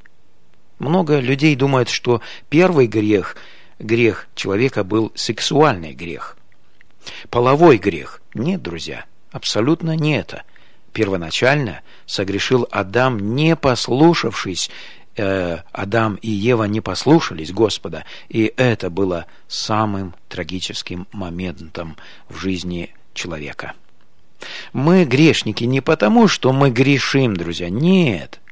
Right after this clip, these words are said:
Не потому, что мы грешим, но мы грешим, потому что мы грешники. Грех, живущий в нас, побуждает нас дальше грешить, вызывает в нас греховные пожелания посредством закона греха и смерти,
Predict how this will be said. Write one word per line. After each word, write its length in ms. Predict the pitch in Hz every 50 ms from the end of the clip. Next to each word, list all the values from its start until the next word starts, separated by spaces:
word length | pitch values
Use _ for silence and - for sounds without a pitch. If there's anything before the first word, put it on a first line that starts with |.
| - - - - - - - - -
Не 100 | 110 107
потому, 480 | - 95 92 - 92 110 147 208 226
что 160 | - - -
мы 140 | 185 185 170
грешим, 540 | 139 - 95 92 95 - - - - - - -
но 260 | - 117 117 110 95
мы 180 | 92 101 120 131
грешим, 840 | 120 113 98 90 80 - - - 143 190 240 240 139 95 - - - - - -
потому 500 | - - - - 82 85 101 139 190 214
что 280 | 202 - - - - -
мы 320 | 73 85 113 139 143 131 - -
грешники. 800 | - 104 101 110 117 101 - - - - - - - - - - - - - - - - - - - - - - - - - - - - - - - - - - -
Грех, 420 | 113 123 147 185 196 165 - - 110
живущий 500 | 101 117 127 151 156 - - - 101 101
в 100 | 95 101
нас, 360 | 127 147 131 - - - - - - - - - - -
побуждает 600 | 110 110 117 113 110 120 160 175 - 175 - -
нас 360 | 147 156 160 147 - - - -
дальше 560 | 110 107 104 151 170 156 107 - - - - 95
грешить, 560 | - 95 101 95 - - - - - - - - - - - -
вызывает 640 | 120 131 160 156 151 180 185 202 202 196 175 -
в 100 | 127 113
нас 300 | 117 117 107 90 85 -
греховные 640 | 80 107 127 127 - - 151 143 120 104 95 90 85
пожелания 640 | - 87 85 87 85 92 110 131 135 135 131 123 127 - - - - -
посредством 640 | 98 - - - 95 101 98 - - 101 98 92 90
закона 460 | 85 90 85 - - 101 95 90 85
греха 480 | 73 - 85 85 - - 101 98 101
и 180 | - - - 101
смерти, 680 | - - - - 98 90 87 78 76 - - 76 73